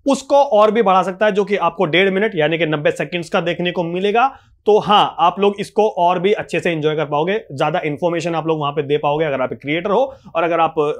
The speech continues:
इन्फॉर्मेशन लेते हो तो आपको ज्यादा इन्फॉर्मेशन मिल पाएगी। वैसे आप मुझे भी फॉलो कर सकते हो Instagram पे, हैंडल्स आपको मिल जाएंगे डिस्क्रिप्शन में,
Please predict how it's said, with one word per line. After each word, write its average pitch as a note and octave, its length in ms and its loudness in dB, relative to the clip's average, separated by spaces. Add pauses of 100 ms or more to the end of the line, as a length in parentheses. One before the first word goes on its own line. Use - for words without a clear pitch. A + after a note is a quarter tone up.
इन्फॉर्मेशन D#3+ 400 -4
लेते A#3+ 260 0
हो A#3 60 0
तो A#3 80 -2
आपको F#3 200 -2
ज्यादा D3+ 180 -2
इन्फॉर्मेशन C#3+ 440 -8
मिल C#3 140 -4
पाएगी। A#2+ 300 -6 (260)
वैसे G#3+ 160 0
आप D4 100 0
मुझे A#3 240 4
भी B3+ 240 0
फॉलो A3 340 2
कर A#3+ 180 0
सकते A#3+ 260 0
हो A3+ 60 6
Instagram G3+ 500 0
पे, A3+ 80 0
हैंडल्स E3 400 0
आपको F3 240 -2
मिल E3 120 -4
जाएंगे E3 220 -2
डिस्क्रिप्शन E3+ 560 -2
में, B3 220 -2